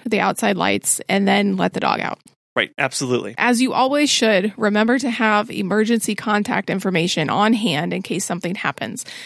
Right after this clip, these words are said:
Speaker 1: That's the owner's information. That's the vet where the dog can be taken to.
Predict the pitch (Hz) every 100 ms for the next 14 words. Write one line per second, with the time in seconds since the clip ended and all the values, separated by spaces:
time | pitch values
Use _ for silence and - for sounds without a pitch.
0 | - 180 202 - - 240 254 240 226 220
1 | 208 196 - - 202 - 185 - 185 190
2 | 190 190 196 - - - - 202 214 196
3 | 190 180 190 254 175 196 247 269 247 269
4 | 254